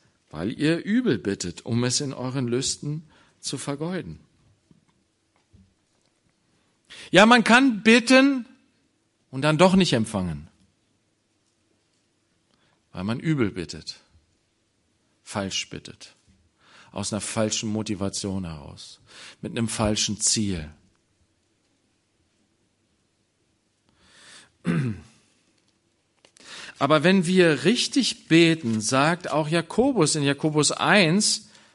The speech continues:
paar Seiten vorher, Vers fünf, "Wenn aber jemand von euch Weisheit mangelt, so bitte er Gott, der allen willig gibt und keine Vorwürfe macht,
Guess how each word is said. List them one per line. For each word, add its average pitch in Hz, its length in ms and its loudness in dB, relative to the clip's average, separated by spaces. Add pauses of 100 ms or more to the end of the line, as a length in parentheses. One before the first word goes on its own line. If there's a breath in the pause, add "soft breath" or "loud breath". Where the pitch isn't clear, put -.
(100)
paar 135 160 0
Seiten 139 280 0
vorher, 160 560 0 (680 soft breath)
Vers 139 360 2
fünf, 180 760 -2
"Wenn 202 240 2
aber 214 240 2
jemand 240 400 2
von 233 180 -2
euch 220 400 0
Weisheit 240 640 4
mangelt, 151 600 0 (760 soft breath)
so 214 200 0
bitte 320 260 4
er 247 200 6
Gott, 117 480 -2 (760)
der 185 260 0 (100)
allen 233 540 0
willig 208 520 0
gibt 220 280 -2
und 143 200 -4
keine 190 340 -2
Vorwürfe 185 680 -2
macht, 87 420 -6